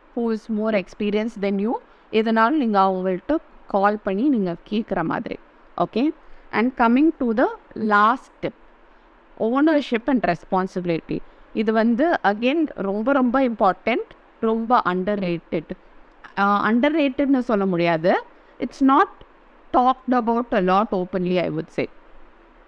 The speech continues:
அதாவது, again, as I said, உங்களுக்கு அசைன் ஆயிருக்க ஒர்க்லாம் நீங்க நல்லா பண்ணணும். இது வந்து எல்லாருக்குமே தெரியும், இல்லையா? இது வந்து ஒரு பேசிக். But இதை விட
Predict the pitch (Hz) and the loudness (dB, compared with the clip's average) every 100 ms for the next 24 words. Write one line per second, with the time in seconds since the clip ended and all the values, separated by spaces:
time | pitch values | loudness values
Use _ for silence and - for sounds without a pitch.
0 | - - _ 226 262 262 254 214 208 214 | -20 -20 _ 2 4 4 4 2 2 0
1 | 196 208 214 - 185 185 - - _ - | 0 0 -4 -2 -4 -4 -12 -20 _ -2
2 | 233 220 220 226 240 220 214 214 208 196 | 0 2 0 0 0 0 0 0 0 0
3 | 190 214 214 202 190 185 190 185 185 175 | 0 0 0 2 2 2 2 0 0 0
4 | 180 214 262 320 320 370 302 220 208 208 | 0 2 2 2 2 4 2 2 2 0
5 | 208 220 208 180 175 170 - - - - | -2 -2 0 -2 0 -4 -6 -16 -20 -20
6 | - 175 180 180 214 311 247 226 208 233 | -12 -4 -2 2 2 4 2 2 0 0
7 | 269 185 - 175 185 151 - - - - | 0 -2 -2 -2 -2 -6 -8 -16 -20 -4
8 | 254 - - 233 262 359 269 262 | -4 -4 -2 0 0 0 2 0